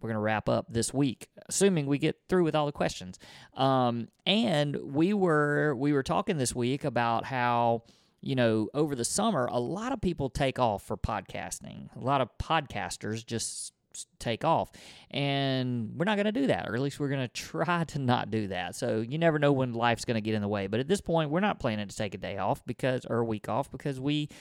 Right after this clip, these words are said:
we love doing this, and we appreciate our listeners, and we wanna be able to keep providing good content and stay con-, consistent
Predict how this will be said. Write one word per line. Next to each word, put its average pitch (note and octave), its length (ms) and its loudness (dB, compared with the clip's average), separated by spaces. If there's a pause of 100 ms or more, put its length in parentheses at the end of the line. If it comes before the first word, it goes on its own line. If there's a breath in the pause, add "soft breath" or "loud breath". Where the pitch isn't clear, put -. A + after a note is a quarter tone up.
(340 loud breath)
we C3 120 4
love E3 240 8
doing G#2 240 0
this, F#2+ 400 -6
and B2 760 0
we A#2+ 160 0
appreciate A#2+ 500 0
our A2 120 0
listeners, A#2 440 -2
and G#2+ 100 -2
we G#2+ 60 -2
wanna G#2+ 300 -2 (520 loud breath)
be D#3+ 140 6
able D3+ 140 6
to C3+ 80 4
keep - 320 -2
providing B2 400 2
good A2+ 180 2
content A2 400 -2
and G#2 100 -8
stay G#2+ 220 -6
con-, G2+ 180 -10 (260)
consistent - 880 -4